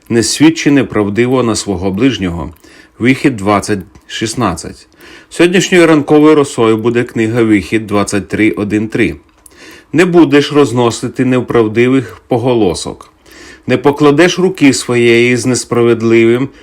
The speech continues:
щоб бути свідком неправди. Не будеш з більшістю, щоб чинити зло, і не будеш висловлюватися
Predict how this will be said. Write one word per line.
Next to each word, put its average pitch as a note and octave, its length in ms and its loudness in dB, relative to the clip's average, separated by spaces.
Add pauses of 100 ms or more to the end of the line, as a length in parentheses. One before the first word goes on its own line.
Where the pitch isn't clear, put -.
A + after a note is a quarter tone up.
щоб A#2+ 280 -2
бути A#2+ 340 0
свідком C3 580 -2
неправди. G#2 600 -2 (520)
Не B2+ 160 2
будеш E3+ 440 4
з C3 60 -8
більшістю, D#3 960 2 (260)
щоб - 280 -2
чинити B2 520 -2
зло, B2 440 0 (180)
і G#2+ 140 -2
не A#2 120 2
будеш B2 380 0
висловлюватися A#2 1120 2